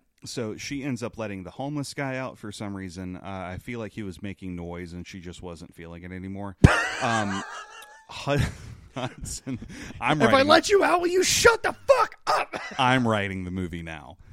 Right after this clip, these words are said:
Speaker 1: Um, she watches the tape some more. Betty the pig gets out. Uh, Betty the girl ends up attacking. She's in, like, this cool, like, fucking, for anybody that's played, like,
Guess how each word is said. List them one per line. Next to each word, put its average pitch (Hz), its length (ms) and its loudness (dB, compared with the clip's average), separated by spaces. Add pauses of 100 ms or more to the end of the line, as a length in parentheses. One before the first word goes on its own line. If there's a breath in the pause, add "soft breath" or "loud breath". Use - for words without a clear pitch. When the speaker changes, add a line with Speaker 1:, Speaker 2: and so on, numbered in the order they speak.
(120)
Speaker 1:
Um, 98 460 -4
she - 200 -8
watches 113 440 -2
the 101 120 -10
tape 104 320 -10
some 107 160 -6
more. 101 300 -4
Betty 98 300 -8
the 85 80 -14
pig 110 400 -8
gets 107 280 -8
out. 98 420 -6
Uh, 92 300 -8
Betty 98 340 -8
the 87 240 -12 (340)
girl 113 500 -4
ends 135 240 -4
up 135 120 -4
attacking. 147 580 -6
She's 117 260 -8
in, 117 140 -6
like, 104 140 -10
this 104 180 -10
cool, 104 340 -8
like, 92 240 -10
fucking, 95 360 -14
for 104 160 -12
anybody 98 320 -8
that's 87 200 -14
played, 90 280 -12
like, 80 360 -16